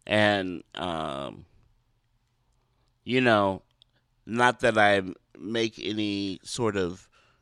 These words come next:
verbal statements about all of that in the mu-,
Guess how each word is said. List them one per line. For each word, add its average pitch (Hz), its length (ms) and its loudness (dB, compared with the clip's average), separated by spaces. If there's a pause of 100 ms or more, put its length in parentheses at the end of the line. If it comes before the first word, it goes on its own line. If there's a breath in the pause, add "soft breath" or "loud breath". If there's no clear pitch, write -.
(160)
verbal 104 340 4
statements 98 720 0
about 87 420 -4 (1160)
all 110 320 2
of 95 120 -2
that 90 240 2
in 90 140 -6
the 92 80 -4
mu-, 98 400 -4